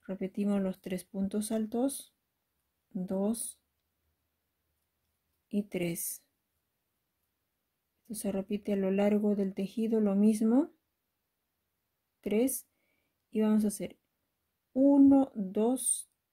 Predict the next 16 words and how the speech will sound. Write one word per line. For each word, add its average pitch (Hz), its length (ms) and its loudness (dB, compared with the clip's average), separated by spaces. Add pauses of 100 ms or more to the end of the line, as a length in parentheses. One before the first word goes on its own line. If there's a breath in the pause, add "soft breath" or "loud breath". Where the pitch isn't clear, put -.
(100)
tres 233 280 0
cadenas, 220 840 0 (1040)
a 214 80 0
la 233 160 4
mitad, 233 420 4 (800)
punto 208 400 4
bajo, 185 460 -6 (1400)
uno, 247 680 4
dos, 208 840 -2 (160)
tres, 214 680 -2 (300)
cuatro 208 520 -2
cadenas, 202 760 0 (800)
aquí 220 560 -2 (340)
a 196 100 -6
la 196 120 0
mitad 202 440 -2